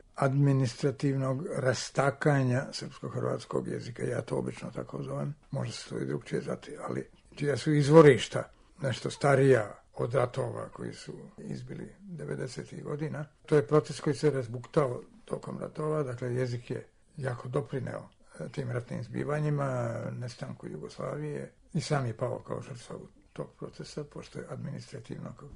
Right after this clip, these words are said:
kažem, uklonjen. Ali veliku pomoć, ako, ako se to može tako reći, snagama razbijanja Jugoslavije pružao je jezik kroz vrlo intenzivnu, vrlo drastičnu primjenu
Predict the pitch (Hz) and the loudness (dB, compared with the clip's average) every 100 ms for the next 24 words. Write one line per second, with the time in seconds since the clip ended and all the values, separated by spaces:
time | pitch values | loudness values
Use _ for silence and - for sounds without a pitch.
0 | - 147 139 156 - _ 208 131 156 170 | -14 -14 -12 -14 -20 _ -12 0 2 4
1 | 156 120 - - _ - 143 139 135 131 | 2 -2 -14 -20 _ 2 8 10 10 8
2 | - - - 135 165 160 - 139 135 - | 2 -16 -10 8 10 10 2 -4 -4 -4
3 | - 165 165 120 120 - - - 98 - | 8 10 10 6 -2 -10 -8 -4 -4 -6
4 | - - 120 - - - - - - 156 | -12 -12 -12 -14 -14 -16 -20 -20 -20 -14
5 | - 143 131 123 - - 135 123 - - | -10 -8 -10 -12 -10 -6 -6 -6 -10 -20
6 | _ - - - - 139 156 156 151 127 | _ -20 -16 -12 -6 2 6 8 8 6
7 | 123 120 - 135 135 113 131 160 170 135 | 4 0 -6 2 4 6 10 12 12 12
8 | 117 117 - - - 143 143 151 160 156 | 6 2 -2 -6 -6 -6 -4 -2 -2 -4
9 | - _ - 151 147 156 135 123 139 151 | -6 _ -2 4 8 10 8 6 6 6
10 | 170 - - - 156 139 131 - - 196 | 2 -6 -6 4 4 4 -4 -16 -12 -8
11 | 135 139 151 156 - 151 143 123 156 131 | -2 6 10 10 8 0 0 2 0 2
12 | 139 139 139 135 123 131 135 139 - - | -2 -2 -2 -4 -6 -4 -2 -2 -4 -16
13 | - - - - 156 - - 143 123 - | -8 -6 -6 -12 -14 -12 -8 -6 -8 -14
14 | _ - 147 139 139 143 | _ -4 -2 0 0 -2